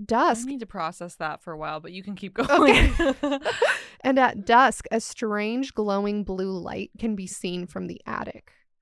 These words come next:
Speaker 1: Unfortunately, we don't know much more about the history of this house other than these whisperings of locals over the years, since the house is still a private residence to this day. But Lake Geneva isn't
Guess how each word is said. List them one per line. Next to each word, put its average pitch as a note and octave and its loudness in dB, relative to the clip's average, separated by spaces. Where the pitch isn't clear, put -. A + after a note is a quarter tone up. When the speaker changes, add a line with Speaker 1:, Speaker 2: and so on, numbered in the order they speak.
Speaker 1:
Unfortunately, C#4 0
we B3 -2
don't B3 0
know A#3+ 0
much G#3+ -2
more F#3+ -2
about A3 0
the B3+ -6
history A#3 -4
of A3 -2
this A3+ -6
house A3+ 0
other C4 4
than A3 -2
these G#3+ -4
whisperings G#3 -6
of G#3 -8
locals G3+ -6
over G3+ -4
the F#3+ -6
years, F3 -6
since G#3+ -6
the A3+ -4
house A3 -4
is A#3 -6
still A3 -2
a G#3 0
private F3+ -2
residence G3+ -10
to - -12
this - -12
day. - -12
But - 2
Lake C#4+ 0
Geneva E4 0
isn't D4 -2